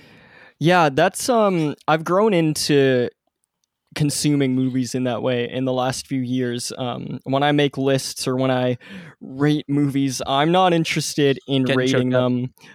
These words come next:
Speaker 1: <laughs> Honestly, uh, this is the core of my being. I'm not interested in rating them as to, like, how technically proficient they are. Um, I find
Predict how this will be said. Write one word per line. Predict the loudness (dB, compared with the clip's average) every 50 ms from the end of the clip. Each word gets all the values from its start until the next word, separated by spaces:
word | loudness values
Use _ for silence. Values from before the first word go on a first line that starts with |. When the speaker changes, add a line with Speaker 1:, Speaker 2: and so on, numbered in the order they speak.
| _ _ -6 -4
Speaker 1:
<laughs> | -2 -2 -2 -4 -4 -2 -2
Honestly, | 0 0 0 0 -2 -2 -6 -8 -10 -10 -12 -12 -14 -16 -18 -14 -8 -2
uh, | 2 2 4 4 2
this | 2 0 -2 -4
is | -4 -4
the | -4 -4
core | -4 -2 2 2 4 4
of | 4 2
my | 2 0 0
being. | 0 -2 0 2 2 2 2 0 2
I'm | 2 2
not | 4 2 2 0 0 -2
interested | -2 -2 0 -2 -4 -4 -2 0 2 2 2 0
in | 0 0 0 2
rating | 2 2 2 2 2 2 2
them | 2 0 0 -2 -4 -10 -16 -12 -6
as | -4 -4 -4 -4 -2
to, | -2
like, | -2 -2 -2 -4
how | -4 -4 -2 0 2 2 2 2 2 0 -2 -6 _ _ _ -10
technically | -6 -6 -6 -6 _ -8 -8 -8 -6 -6 -6 -4 -4 -4 -6 -6 -10 -14 _ _ _ _ -14
proficient | -8 -4 -4 -4 -4 -4 -4 -4 -4 -2 -2 -2 -2 -4 -4 -4
they | -2 0 0 2
are. | 0 0 -2 -4 -6 -8 -12 -16 -20 -20 -12 -6
Um, | -2 -2 0 0 0 -2 -2 -4 -6 -6 -6
I | -6 -4
find | -2 0 0 0 -2